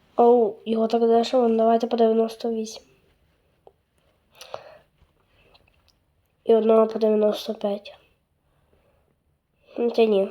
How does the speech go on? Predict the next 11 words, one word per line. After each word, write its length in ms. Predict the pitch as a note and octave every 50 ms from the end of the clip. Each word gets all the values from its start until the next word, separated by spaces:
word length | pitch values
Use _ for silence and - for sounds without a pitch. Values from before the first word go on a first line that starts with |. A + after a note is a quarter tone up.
| - -
одного 340 | A3 G#3+ A3+ A3 A3 A3 A3
лишу 280 | A3 G#3+ - - A#3
собі. 380 | - - - A3 A3 A3+ B3 D#4+ - - _ _ _ _ _ - _ - - - - - - - - - - _ _
Хай 260 | - - A3 G#3+ G#3
у 20 | G#3+
мене 320 | G#3 G#3 G#3+ A3+ B3+ B3+
буде. 320 | B3 A#3+ A#3 A#3 B3 B3+ - _ _ _ _ _ _ _ _ _ _ _ _ _ _ _ _ _ _ _ _ _ _ _ _ _ _ _ _ _ _ _ _ _ _ _ _ _ _ _ _ _ - - _ - - - _ _ _ _ _ _ - _ _ - _ _ _ -
Тих 180 | - A#3+ B3
можна 400 | B3 B3 A#3+ A#3 A3+ A3+ A3+ A3
по-, 260 | A3 - A3+ A3+ A3 A3+ - - - - - - - - - - - - - - - - - - - - - - - - - - -
ну, 140 | C#4 C#4 C#4